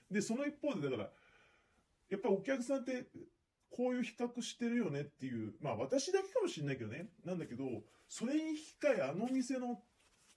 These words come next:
シェフってやっぱりすごいね、とか思うわけですよ。だから、お客さんは、だから、お店の人って、店主って自分の世界っていう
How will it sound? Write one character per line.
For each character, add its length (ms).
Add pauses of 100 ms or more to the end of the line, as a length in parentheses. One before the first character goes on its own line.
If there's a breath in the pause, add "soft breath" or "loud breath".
シ 200
ェ 40
フ 100
っ 20
て 180
や 100
っ 40
ぱ 200
り 100
す 180
ご 140
い 80
ね、 200
と 120
か 220
思 180
う 40
わ 140
け 100
で 100
す 140
よ。 120 (120)
だ 60
か 60
ら、 160 (800 soft breath)
お 80
客 240
さ 160
ん 160
は、 200
だ 100
か 40
ら、 120 (420 soft breath)
お 60
店 260
の 120
人 200
っ 20 (200)
て、 100
店 260
主 120
っ 40
て 140
自 220
分 160
の 100
世 160
界 200
っ 40
て 280
い 140
う 260